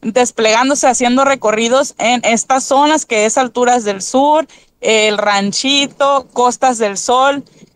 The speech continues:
y, eh, con la colonia Miguel de la Madrid. Hasta el momento, pues, en ninguna autoridad ha informado, Víctor, si se tiene algún operativo en algún domicilio, pero,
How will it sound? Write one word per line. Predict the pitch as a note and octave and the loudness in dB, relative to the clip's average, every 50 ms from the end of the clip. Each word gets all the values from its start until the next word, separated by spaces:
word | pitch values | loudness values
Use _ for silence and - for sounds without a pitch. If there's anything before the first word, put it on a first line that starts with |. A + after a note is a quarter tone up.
| _ _ _ _ | _ _ _ _
y, | - B3 C4+ C#4 C#4+ D4 D4 - | -4 -2 0 0 0 0 -2 -2
eh, | - A3 A#3 A#3 A3+ A3+ A3 A3 G3+ - G3+ - | -2 0 2 2 2 2 2 0 0 -2 -6 -4
con | - A3+ A#3 | -2 0 0
la | A#3 A3+ G#3+ | 0 0 0
colonia | G#3 A3+ G#3 G3+ A3 A#3 A#3 B3 C4 B3+ A#3 G#3 | 0 0 2 2 2 2 2 2 2 0 0 -2
Miguel | G#3+ A3+ A#3+ A#3+ A#3 G#3 G#3 G#3+ A3+ A#3 A#3 | -4 -6 -4 -4 -4 -4 -4 -4 -4 -2 -2
de | C4 C4 | -2 0
la | C4+ C4+ C4 | 0 0 0
Madrid. | B3+ A#3+ A#3 A#3 A3+ C#4 E4 F#4+ G4+ - - - - | 0 0 -2 0 0 -2 -2 -2 -6 -6 -10 -8 -4
Hasta | - G#3+ A3 - - B3 | -4 -4 -4 -2 -2 -2
el | A#3 | 0
momento, | A3+ G#3+ G#3+ B3 D4+ D#4 F4 F4 | 0 0 0 0 -2 -2 -2 -4
pues, | B3+ - C#4 B3 - - | -2 -2 -2 -2 -2 -4
en | - G3+ G#3+ G#3+ | -4 -4 -2 -2
ninguna | G#3+ A3 G#3+ A3+ B3 C4+ | -2 -2 -2 0 2 2
autoridad | C#4+ C4+ B3 - A#3+ A3+ A3 G#3+ A#3 B3+ C4 - | 2 2 0 0 0 0 2 2 2 2 2 2
ha | A3+ A#3 A#3+ | 2 0 2
informado, | B3 A#3 - C4 B3 B3+ A#3+ A#3+ A#3+ B3+ C4 B3+ | 0 0 0 0 0 0 2 2 2 4 2 2
Víctor, | B3+ C4 B3 - C4 B3 | 0 -2 -4 -4 -4 -4
si | B3+ A#3+ | -4 -6
se | G#3 G#3+ G3 | -6 -6 -6
tiene | - G#3 G#3+ A3 A#3 B3+ | -4 -4 -2 0 0 0
algún | B3 A#3 A3+ A3+ A3+ | 0 0 0 0 0
operativo | A#3+ B3 - - A#3+ A3 G3+ F#3+ - G#3+ A3 A#3+ B3+ C4 B3+ - - - - - - | 0 0 0 0 0 0 0 -2 -4 -6 -2 0 2 2 0 -2 -8 -20 -20 -14 -6
en | - G3+ G#3+ G#3+ | -4 -2 0 0
algún | G3 G3 G#3 A3 A#3+ B3 | -2 -2 -2 -2 0 2
domicilio, | B3 B3+ B3 A#3 G#3 G3 - - B3 C4+ C#4 D4 D#4 E4 F4 E4 _ _ _ _ _ _ _ - | 2 2 0 0 -4 -4 -6 -4 -4 -2 -2 0 0 -2 -2 -2 _ _ _ _ _ _ _ -2
pero, | - B3+ C4+ C4+ D4 D4+ | 0 2 2 2 2 2